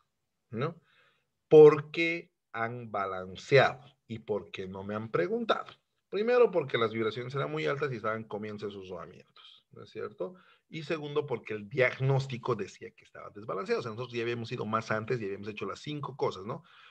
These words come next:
Verificar valores globales, verificar el espectro, la onda de tiempo, entonces estamos seguros de que era desbalanceo, ¿no? Entonces se molestó por eso.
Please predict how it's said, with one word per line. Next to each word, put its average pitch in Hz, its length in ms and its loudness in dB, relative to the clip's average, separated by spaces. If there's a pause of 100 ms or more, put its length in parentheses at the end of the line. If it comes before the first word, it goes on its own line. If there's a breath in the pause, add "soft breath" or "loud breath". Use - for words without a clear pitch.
(140 soft breath)
Verificar 180 400 4
valores 104 360 0
globales, 151 800 6
verificar 104 420 2
el 98 120 0
espectro, 147 640 6
la 107 100 2
onda 92 200 0
de 127 80 4
tiempo, 151 240 -2
entonces 135 200 0
estamos 143 300 2
seguros 135 640 4
de 107 140 -4
que 104 100 -6
era 95 100 -4
desbalanceo, 92 680 -12 (340)
¿no? 156 380 -6 (560)
Entonces 135 400 4
se 131 120 6
molestó 131 420 8
por - 180 2
eso. - 240 -10